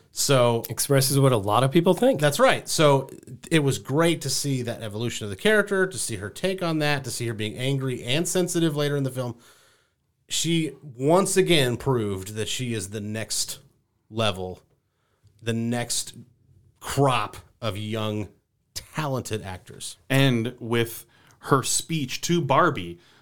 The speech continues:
Speaker 3: she was even warned she's gonna be destroyed. But her speech was also representing a portion of the population
Speaker 1: Yes.
Speaker 3: that has believed that. So they did, like Jim said earlier, covered so many different thought processes of what people think about Barbie. And that is a huge portion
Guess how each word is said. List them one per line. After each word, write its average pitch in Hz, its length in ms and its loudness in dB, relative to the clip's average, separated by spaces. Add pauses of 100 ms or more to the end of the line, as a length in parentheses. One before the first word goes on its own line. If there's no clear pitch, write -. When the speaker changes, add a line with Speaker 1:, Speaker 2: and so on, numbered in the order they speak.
Speaker 3:
she - 140 -2
was 127 100 2
even 143 160 4
warned 143 300 2
she's 107 120 -10
gonna 113 140 -2
be 117 100 -4
destroyed. 104 640 -6 (360)
But 120 120 0
her 131 100 0
speech 151 320 -4
was 123 80 -6
also 120 220 -2
representing 120 640 -2
a 131 80 -2
portion 139 400 -2
of 117 60 -4
the - 80 -8
population 123 460 -2
Speaker 1:
Yes. 196 280 2
Speaker 3:
that 120 120 0
has 127 140 0
believed 131 380 -2
that. - 140 -6
So 139 120 0
they 151 160 2
did, 151 280 2
like 113 160 -2
Jim 135 200 2
said 135 180 0
earlier, 131 400 0 (320)
covered 160 420 2
so 143 200 0
many 147 160 2
different 117 220 -6
thought - 260 -2
processes 117 340 -6
of 123 100 -6
what 139 120 -8
people 143 240 -8
think 165 260 -6
about 113 340 -4
Barbie. 151 280 -2
And 110 100 -4
that 135 80 2
is 143 100 0
a 127 40 -4
huge 160 420 -4
portion 190 520 0